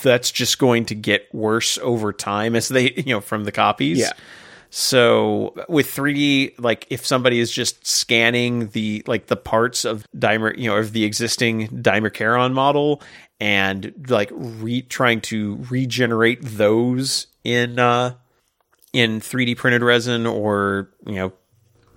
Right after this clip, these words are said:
Speaker 1: <laughs> trying, trying to do it with a non-resin three D printer, I just, I can't
Speaker 2: It wouldn't, I,
Speaker 1: imagine
Speaker 2: no,
Speaker 1: you'd get
Speaker 2: I wouldn't
Speaker 1: good
Speaker 2: even
Speaker 1: results.
Speaker 2: recommend it.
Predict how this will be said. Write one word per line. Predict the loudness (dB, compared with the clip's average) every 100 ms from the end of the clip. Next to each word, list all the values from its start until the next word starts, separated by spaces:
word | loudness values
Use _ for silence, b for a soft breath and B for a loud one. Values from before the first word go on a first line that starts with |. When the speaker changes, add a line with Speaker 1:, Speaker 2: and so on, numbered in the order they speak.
| -8
Speaker 1:
<laughs> | -8 -6 -6 -6 -4
trying, | 0 0 0 B B
trying | 0 2
to | 2
do | 2 2
it |
with | 2 2
a | 2
non-resin | 2 2 0 0 -4 -4
three | -8 -6
D | -6
printer, | -6 -4
I | -2
just, | -2 -6 -2
I | -2
can't | -2 -4 -4
Speaker 2:
It | -4 -4
wouldn't, | -2 0
I, | -2
Speaker 1:
imagine | 0
Speaker 2:
no, | -2 0
Speaker 1:
you'd |
get | 0
Speaker 2:
I | 2
wouldn't | 2 2
Speaker 1:
good |
Speaker 2:
even | 0 0
Speaker 1:
results. | 0
Speaker 2:
recommend | -2 -6 -6
it. | -8 -10